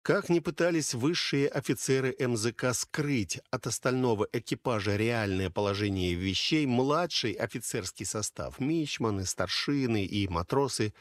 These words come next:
все до одного знали, что прорыв попал в западню. «А что вы хотели, господа?» — высказался как-то на мостике всё тот же Павленко. Сарафанное радио никто не отменял.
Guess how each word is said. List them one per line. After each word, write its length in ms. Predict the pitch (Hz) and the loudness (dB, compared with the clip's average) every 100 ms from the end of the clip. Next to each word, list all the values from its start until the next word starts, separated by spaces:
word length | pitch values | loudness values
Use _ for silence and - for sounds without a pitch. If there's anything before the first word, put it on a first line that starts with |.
| _ _ _ _ | _ _ _ _
все 340 | - 131 170 | -4 2 2
до 140 | 151 143 | 4 2
одного 400 | 120 117 113 135 | 2 2 4 2
знали, 480 | 104 107 113 101 90 | 2 2 2 0 -2
что 260 | - 90 | -4 -6
прорыв 600 | 76 98 87 90 139 147 - | -4 -2 0 0 -2 -4 -6
попал 580 | 76 - 82 82 98 - _ _ | -8 -6 -4 -2 -4 -8 _ _
в 120 | 131 | -6
западню. 760 | 107 104 - 90 82 82 76 - _ _ _ _ _ _ _ _ _ _ _ _ _ | -2 -4 -4 -8 -6 -4 -4 -6 _ _ _ _ _ _ _ _ _ _ _ _ _
«А 160 | 117 123 | 2 2
что 300 | - 185 190 | 2 2 2
вы 100 | 180 | 2
хотели, 440 | 165 151 165 127 | -2 0 0 0
господа?» — 600 | 101 90 - 113 110 85 - | -2 -2 0 2 0 -2 -8
высказался 720 | 113 120 - 98 90 82 - | -2 -2 -2 -6 -4 -6 -8
как-то 340 | - 90 - 85 | -6 -8 -6 -8
на 120 | 85 | -4
мостике 500 | 85 135 - - 110 | -2 -2 -4 -10 -8
всё 200 | - 92 | -6 -8
тот 220 | - 92 | -6 -6
же 140 | 92 90 | -4 -6
Павленко. 680 | - 90 82 71 76 123 - _ _ _ _ _ _ _ _ - | -6 -4 -4 -4 -8 -14 -20 _ _ _ _ _ _ _ _ -4
Сарафанное 680 | 131 120 117 151 143 135 | 0 0 2 2 2 0
радио 400 | 131 147 131 123 110 | 0 0 2 2 2
никто 320 | 107 - 127 | -2 -2 -2
не 100 | 117 | -2
отменял. 580 | 98 101 104 107 98 | -2 -4 -2 -2 -2